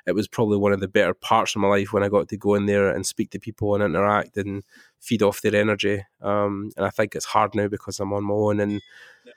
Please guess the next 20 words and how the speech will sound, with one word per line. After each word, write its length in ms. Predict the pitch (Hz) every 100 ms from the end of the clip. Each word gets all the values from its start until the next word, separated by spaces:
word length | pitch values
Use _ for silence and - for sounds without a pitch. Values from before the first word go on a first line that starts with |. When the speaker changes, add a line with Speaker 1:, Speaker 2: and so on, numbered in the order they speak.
| _ _
Speaker 1:
now 140 | 120
I'm 80 | 117
at 60 | 110
a 20 |
point 220 | - 120
where 100 | 98
I 40 | 104
need 180 | 107
to 60 | 101
build 220 | 104 101
that 200 | 101 101
portfolio 480 | - 92 - 104 101
and 140 | 101 101
get 160 | 80
a 40 | 98
job, 300 | 110 107 101
but 160 | 101 -
it's, 320 | 87 78 - -
it's, 340 | 95 - -
it's, 340 | - - -